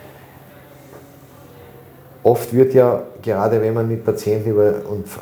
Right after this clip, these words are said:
und Frauen und Männern über Ernährung redet, auch das Wort Obst und Gemüse vermischt. Obst, zum Beispiel Beeren, sind auch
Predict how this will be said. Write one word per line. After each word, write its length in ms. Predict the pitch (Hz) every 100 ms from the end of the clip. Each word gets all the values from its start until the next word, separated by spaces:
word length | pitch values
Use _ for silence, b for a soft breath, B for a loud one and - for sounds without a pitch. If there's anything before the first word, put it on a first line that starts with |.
| -
und 220 | 101 95
Frauen 380 | - - 90 98
und 160 | 98 92
Männern 260 | 98 104
über 180 | 95 98
Ernährung 440 | 92 85 90 104 92
redet, 340 | 92 98 107
auch 240 | 98 95
das 280 | - 104 - - - -
Wort 240 | 98 101 - -
Obst 440 | 110 139 - -
und 200 | 113 101
Gemüse 480 | 110 104 127 120 95
vermischt. 640 | - 87 82 80 - - - - - - - B B B B B B - -
Obst, 320 | 117 147 147
zum 100 | 131
Beispiel 260 | 120 - 113
Beeren, 720 | - 113 101 110 127 135 143
sind 320 | 113 - 127 -
auch 220 | 107